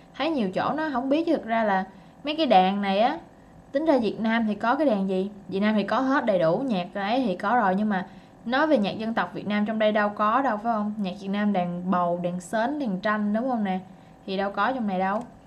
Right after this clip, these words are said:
Cho nên là gu âm nhạc mà. Còn mấy cái đàn gì mà ở miền núi á, cái cây gì mà cái khém như cái khèn nữa ta, là chưa có. Với là đàn gì mà gõ gõ vậy, có nguyên mấy cái thanh thanh thanh gõ gõ gõ vậy, cũng đâu có trong này đâu.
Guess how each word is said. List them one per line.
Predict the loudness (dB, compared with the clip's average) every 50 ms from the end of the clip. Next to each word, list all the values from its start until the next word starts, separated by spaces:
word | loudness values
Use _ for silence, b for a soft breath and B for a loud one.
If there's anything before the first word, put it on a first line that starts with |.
| B B B B B -12 -6
Cho | -4 -2
nên | -2 -2 -2 -2 -2
là | 0 0 0 0 0
gu | 0 -2 -2 -2
âm | -2 -2
nhạc | -2 -2 -2 -2
mà. | -4 -4 -4 -2
Còn | -2 0
mấy | 0 0 2
cái | 2 4
đàn | 4 4 4 4 2
gì | 0
mà | 0 0 0
ở | 0 -2
miền | -2 -2 -2 -2 0
núi | 0 0 0 0
á, | -2 -4 -8 -12 -18 -18 -14
cái | -14 -12 -10 -8
cây | -6 -6 -6 -6
gì | -6
mà | -6 -6 -6 -6
cái | -8 -10
khém | -10 -8 -8 -8 -6
như | -6 -6 -6
cái | -8 -10
khèn | -8 -4 0 2 2 4 2 2 0
nữa | -2 -2
ta, | -4 -4 -6 -6 B B B B B B
là | -6 -6 -4
chưa | -2 -2 -4 -2
có. | 0 2 4 4 4 2 2
Với | 2 4
là | 4 4 6
đàn | 6 4 4 4 4
gì | 4
mà | 2 2
gõ | 4 4 6 6 6
gõ | 4 4 2 2 2 2
vậy, | 2 0 0 0
có | -2 -2 -2 0
nguyên | 0 2 2 2 2 2 0
mấy | 0 0
cái | -2 -2 -2
thanh | -2 0
thanh | 0 0 0
thanh | -2 -2 -4 -2
gõ | -2 0 0
gõ | 2 2 2
gõ | 0 0 0
vậy, | 0 -2 -2 -2 -4 B B B B B B -4
cũng | -2 0 0
đâu | 0 2
có | 4 4 4 4
trong | 4 2 2
này | 2 0
đâu. | 0 -2 -4